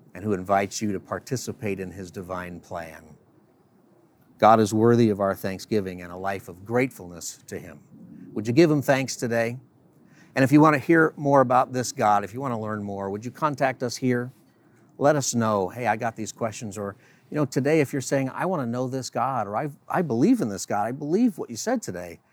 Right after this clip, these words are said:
And, you know, suddenly I realize Jesus died for me, that I am loved, that I am liked by God. Don't sit there by yourself and not tell anybody. Let somebody know. Let a Christ follower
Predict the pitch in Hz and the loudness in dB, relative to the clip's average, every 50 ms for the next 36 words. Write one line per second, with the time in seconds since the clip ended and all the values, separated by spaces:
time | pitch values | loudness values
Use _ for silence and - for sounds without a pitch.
0 | _ _ _ _ _ _ _ _ _ _ _ _ _ _ _ _ _ _ - 151 | _ _ _ _ _ _ _ _ _ _ _ _ _ _ _ _ _ _ 0 2
1 | 160 165 151 - 220 208 220 196 208 220 233 220 208 185 151 - 233 285 262 - | 2 2 2 0 -2 0 2 2 2 2 4 2 2 2 2 0 -2 -2 -2 -2
2 | 277 208 - - - 226 254 302 233 - - 101 95 90 90 95 131 139 160 185 | -6 -10 -6 -4 -2 -2 0 -2 -2 -2 -2 -4 -2 -6 -6 -6 -4 -4 -4 -2
3 | 196 208 214 208 190 170 170 190 208 170 120 104 101 120 131 156 196 214 214 190 | -2 -2 -2 0 0 0 2 2 2 0 0 -4 -6 -4 -2 0 0 0 -2 -6
4 | 170 - - 131 143 196 269 233 - - _ 147 139 139 135 143 151 160 135 104 | -8 -8 -4 -2 -2 -2 -2 -4 -8 -10 _ -6 -6 -6 -6 -6 -6 -4 -4 -6
5 | 90 92 92 _ _ _ _ _ _ _ _ _ _ _ _ _ _ _ _ 156 | -8 -10 -16 _ _ _ _ _ _ _ _ _ _ _ _ _ _ _ _ 0
6 | 190 185 - 233 196 - 208 185 160 160 156 156 156 147 139 127 - - - 147 | 0 2 4 2 4 4 2 4 4 4 4 4 2 0 0 -2 -4 -4 -2 0
7 | 139 135 123 - - 127 120 123 131 - _ - - 117 107 107 101 98 92 95 | 0 0 0 -2 -4 -6 -4 -4 -6 -8 _ -4 -4 -4 -2 -4 -8 -10 -10 -12
8 | 90 90 92 98 120 147 - - 156 135 113 113 107 101 95 98 95 90 85 82 | -12 -10 -10 -10 -10 -10 -10 -4 -2 -2 0 0 -2 -2 -6 -8 -10 -12 -12 -14
9 | - _ _ _ _ _ _ _ _ _ - 214 202 - - 170 160 156 - - | -14 _ _ _ _ _ _ _ _ _ 0 0 0 2 2 2 2 2 -2 0
10 | - 135 131 139 151 147 143 139 135 135 139 | 2 4 4 4 4 4 4 4 2 2 0